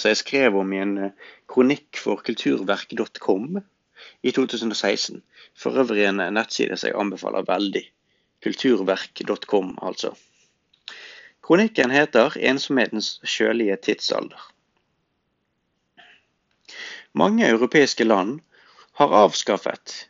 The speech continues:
de tradisjonelle former for familiestrukturer og måter å organisere samfunn på, som en har ansett som gammeldagse og utdaterte. Dette har hatt f-, har flere s-, svært uheldige bieffekter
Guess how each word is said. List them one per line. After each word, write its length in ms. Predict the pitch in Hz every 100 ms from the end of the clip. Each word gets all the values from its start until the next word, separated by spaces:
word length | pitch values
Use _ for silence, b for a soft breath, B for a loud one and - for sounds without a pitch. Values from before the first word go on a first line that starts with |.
| _
de 100 | -
tradisjonelle 580 | - 107 104 139 151 120
former 440 | 113 107 113 95 - _ b b b
for 240 | - 120 -
familiestrukturer 1040 | 123 135 143 98 - 101 - 95 95 95 - _ _ -
og 80 | 110
måter 400 | 107 117 - -
å 80 | 107
organisere 540 | 95 98 98 - 98 98
samfunn 460 | 95 101 - 123 -
på, 160 | 92 - _ _ B B -
som 180 | - 107
en 120 | 98
har 120 | 101 135
ansett 320 | 135 104 -
som 160 | 98 -
gammeldagse 680 | 101 123 113 101 - 143 156 _ _ _ -
og 140 | 107
utdaterte. 540 | 101 92 - 95 - - _ _ _ _ _ _ B B B B -
Dette 360 | 165 - - 156 180
har 400 | - - - 117
hatt 100 | 120
f-, 160 | - -
har 160 | - 127
flere 460 | - 185 131 101 143 - _
s-, 240 | - - - _ -
svært 420 | - - 71 -
uheldige 540 | - - 117 95 95 98
bieffekter 600 | 123 95 95 - -